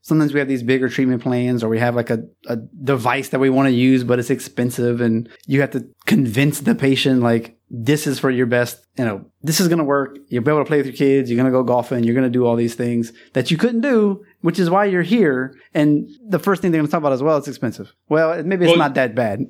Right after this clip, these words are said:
Speaker 1: Maybe it'll just get better on its own. It's like, you have to inform them, like, these are why, these are the outcomes. And that's kinda what you're selling is the outcome.
Speaker 2: But you, what's amazing is you're not in a much different field, but you know who the problem, the,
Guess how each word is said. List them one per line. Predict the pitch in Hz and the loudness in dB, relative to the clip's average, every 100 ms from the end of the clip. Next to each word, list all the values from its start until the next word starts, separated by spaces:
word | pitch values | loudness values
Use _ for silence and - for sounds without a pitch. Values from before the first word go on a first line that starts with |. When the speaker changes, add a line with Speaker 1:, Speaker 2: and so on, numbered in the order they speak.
| - | -2
Speaker 1:
Maybe | 202 196 | 0 2
it'll | 175 | 0
just | 160 147 | -2 -2
get | 139 | 0
better | 143 135 | 2 2
on | 127 | 0
its | 113 143 | -2 0
own. | 131 | 0
It's | 123 | 0
like, | 139 | 0
you | 160 | 0
have | 170 | 0
to | 170 | 0
inform | 135 127 170 196 165 | -2 -2 -2 0 0
them, | 131 | 0
like, | 127 - | -4 -8
these | 131 156 180 160 | -6 -2 0 0
are | 131 | 0
why, | 120 127 139 135 117 113 113 _ - | 0 0 0 0 -2 -6 -10 _ -2
these | 160 | 0
are | 151 | 2
the | 139 | 0
outcomes. | 127 139 - 131 117 107 | -2 -4 -6 -4 -2 -4
And | 113 | -4
that's | 123 131 | -4 -2
kinda | 135 | -2
what | 123 117 | -2 -6
you're | 110 | -8
selling | - 143 117 | 0 0 0
is | 110 104 | -4 -6
the | 107 | -4
outcome. | 147 - 101 117 | -4 -4 -14 -12
Speaker 2:
But | - - | -6 -4
you, | 160 - | -4 -8
what's | 180 | -8
amazing | 165 175 262 220 127 | -2 0 0 0 -2
is | 113 | -2
you're | 190 | 0
not | 233 135 | 0 0
in | 131 | 0
a | |
much | 135 - | -2 -2
different | 127 98 | -4 -2
field, | 170 151 139 | 0 0 0
but | 127 | -2
you | 175 | 2
know | 190 | 4
who | 156 | 2
the | 117 | -2
problem, | - 123 104 87 82 - | -2 0 0 -4 -12 -10
the, | 135 | -10